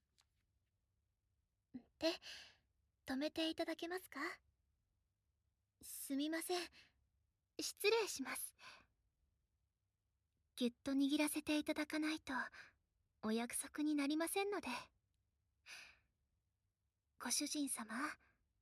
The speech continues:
このいざよい昨夜、これまで以上にしっかりとご奉仕いたしますので、この後のお時間も、ぜひおくつろぎくださいませ。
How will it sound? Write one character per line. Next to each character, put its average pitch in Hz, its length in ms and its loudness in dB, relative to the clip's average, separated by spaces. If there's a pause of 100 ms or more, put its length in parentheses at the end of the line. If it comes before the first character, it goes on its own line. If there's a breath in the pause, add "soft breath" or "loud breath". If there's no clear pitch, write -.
(720)
こ 233 160 0
の 240 140 4
い 220 140 0
ざ 247 160 0
よ 269 180 0
い 277 80 -4
昨 - 340 -4
夜、 254 80 -4 (1120 soft breath)
こ 302 100 6
れ 302 140 6
ま 339 140 4
で 370 200 4
以 381 40 4
上 359 220 0
に 220 160 -4
し - 280 -4
っ - 60 -16
か 311 100 -2
り 381 140 4
と 294 100 0
ご 226 140 -6
奉 285 200 0
仕 285 160 -2
い 233 60 -2
た 247 140 -6
し - 120 -4
ま 302 120 -4
す - 160 -4
の 269 80 -4
で、 240 80 -8 (1600 loud breath)
こ 262 180 2
の 269 180 4
後 302 240 0
の 233 80 0 (160)
お - 20 -10
時 - 140 -6
間 277 240 -6
も、 240 140 -8 (1120)
ぜ 269 120 0
ひ 302 220 -6
お 220 80 -8
く - 140 -10
つ - 160 -6
ろ 269 80 -4
ぎ 285 120 -4
く 302 120 -8
だ 311 100 -2
さ 320 100 -4
い 320 120 -8
ま 349 100 -8
せ。 339 140 -4